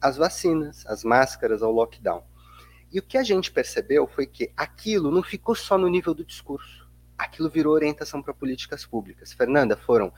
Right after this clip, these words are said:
dois mil quinhentos e setenta e sete materiais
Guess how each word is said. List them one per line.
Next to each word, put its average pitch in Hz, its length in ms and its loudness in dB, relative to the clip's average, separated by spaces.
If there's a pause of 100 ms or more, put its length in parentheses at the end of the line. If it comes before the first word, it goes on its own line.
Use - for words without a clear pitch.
(240)
dois 107 360 -2
mil 135 260 4
quinhentos 143 680 -2
e 131 60 -10
setenta 170 680 -2
e 131 80 -4
sete - 480 -12
materiais 123 1120 0